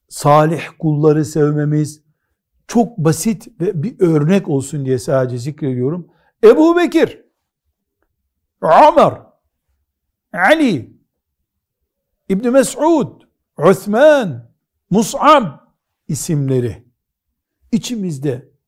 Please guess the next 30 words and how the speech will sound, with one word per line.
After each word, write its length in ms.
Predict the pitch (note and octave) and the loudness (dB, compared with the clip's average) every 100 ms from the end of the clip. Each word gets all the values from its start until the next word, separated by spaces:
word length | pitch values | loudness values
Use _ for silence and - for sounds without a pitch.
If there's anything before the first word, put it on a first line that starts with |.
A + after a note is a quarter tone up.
| _ | _
hangi 320 | - C#4 C4 | -8 -6 -6
kıpırdaşmalara 880 | F3 E3+ F3 D#3 C3+ E3 C3+ C3+ C3 | -6 -4 -2 -4 -4 -6 -4 -2 -4
sebep 460 | - B2 B2+ - C3 | -6 -8 -8 -10 -14
oluyor? 400 | G#2 G2 D#2 _ _ _ _ _ _ - | -12 -12 -16 _ _ _ _ _ _ 2
Ebu 240 | A#3+ D#4 | 4 4
Bekir 320 | C4+ A3+ G3 | 0 -4 -6
deyince 380 | D#3+ A3 F#3 D3 | -4 -4 -4 -4
ne 160 | D#3+ G3 | 0 0
hissediyor 560 | D#3+ - C#3+ C3 A#2+ | -2 -8 -8 -6 -8
bir 60 | A#2+ | -8
Müslüman? 600 | A2+ G#2+ - A2+ F3 F#3+ _ _ _ _ _ _ _ _ _ | -12 -14 -14 -10 -10 -12 _ _ _ _ _ _ _ _ _
Bu 140 | F4+ G4 | 2 6
aslında 1080 | D#4+ C4+ - - C4+ C#4 C#4+ E4+ F4 F4+ - _ _ _ _ _ _ _ - | 6 6 2 -2 0 0 2 6 6 4 -8 _ _ _ _ _ _ _ -4
Resulullah 460 | A3+ B3+ A#3 A3 | -2 -2 -2 -2
sallallahu 360 | F3 G#3 G3 F3+ | -2 -4 -2 0
aleyhi 160 | F3 D#3+ | 0 -2
ve 20 | |
sellem 240 | F3 E3 | -2 0
hakkında 380 | D#3 C#3+ F3 E3 | -2 -6 -6 -6
ne 160 | D3 C#3+ | -4 -4
hissettiğini 680 | C#3 - C3 B2 C3 A#2+ | -6 -8 -12 -10 -12 -10
gösteriyor. 640 | A2 G2+ - A#2 D3+ _ _ _ _ _ _ _ _ - | -10 -12 -16 -20 -20 _ _ _ _ _ _ _ _ -4
Resulullah 520 | E3+ D4+ D#4 D4 B3 | -4 -2 0 2 2
sallallahu 340 | B3 B3 A#3+ | 2 2 2
aleyhi 140 | A#3+ G#3+ | 2 0
ve 100 | A#3 | -2
sellem 200 | A3+ A3+ | -4 -4
hakkında, 500 | G3+ A3+ G#3 G#3 D3 | -4 -4 -6 -4 -4
hakkındaki 600 | F#3 - G3+ G3 F#3+ D3+ | -6 -4 -4 -4 -4 -6
hissiyatı 760 | D3+ - F#3 F3 E3 A#3+ A#3+ | -6 -8 -4 -2 -2 -4 -8